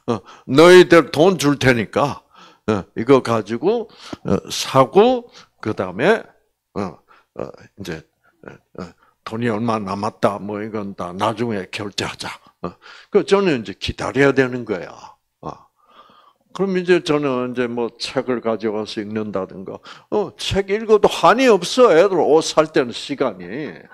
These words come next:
그냥 한 번 가면 네 시간, 다섯 시간은 뭐, 어.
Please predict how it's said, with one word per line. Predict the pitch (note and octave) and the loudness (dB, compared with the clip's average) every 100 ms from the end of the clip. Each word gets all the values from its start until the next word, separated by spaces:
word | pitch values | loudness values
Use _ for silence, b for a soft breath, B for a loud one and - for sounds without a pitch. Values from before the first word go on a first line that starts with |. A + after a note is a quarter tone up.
| B B B B B B - | B B B B B B -6
그냥 | - A3 G3+ | 0 4 4
한 | - D#3+ F3 | 2 0 4
번 | A3 D#3+ | 2 2
가면 | G#2 A2 C3+ C#3 F#2+ F2 _ b | -4 -6 -4 -4 -4 -14 _ b
네 | b A2+ B2+ B2+ | b 2 2 2
시간, | D3 E3 D#3 | 0 0 -2
다섯 | - G#2+ | -4 -10
시간은 | G#2+ - G#2+ F#2 F#2 C3 F#3 - _ _ | -10 -10 -8 -10 -10 -12 -12 -16 _ _
뭐, | A#2+ F3+ D3+ - - _ _ _ _ | -8 -8 -10 -14 -20 _ _ _ _
어. | G#2 A#2 D3+ A3 C#4+ G#3+ - | -4 0 2 2 -2 -8 -12